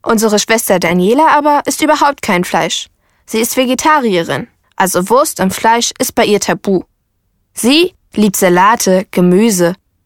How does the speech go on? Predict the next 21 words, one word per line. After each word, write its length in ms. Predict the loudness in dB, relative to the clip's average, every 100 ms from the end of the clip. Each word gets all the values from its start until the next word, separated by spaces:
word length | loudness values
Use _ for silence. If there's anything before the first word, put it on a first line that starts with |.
| -4
und 140 | 0
auch 100 | 0
Käse 420 | 0 0 0 2 -2
und 200 | 0 0
Eier. 320 | 2 0 -2 _ _ _ _ _ _
Was 220 | -4 -2
sie 100 | 0 0
aber 180 | 0
unheimlich 460 | 0 0 0 0 0
gerne 320 | 0 0 -2
isst, 380 | -2 -4 -4 -12 -12
sind 240 | -6 -4
Kuchen 420 | 0 0 0 -4 -2
und 180 | -4
Torten. 420 | 0 0 0 -4 -10 _ _ _ _ _ _
Ihre 240 | -2 2 2
Lieblingsspeise 760 | 2 0 -2 0 0 2 0
ist 340 | -2 -4 -2 -4
Apfelstrudel 760 | -4 -4 -2 -2 -4 -2 -4 _ -2
mit 220 | -2 0
Vanillesoße. 800 | 0 2 2 2 0 -4 -6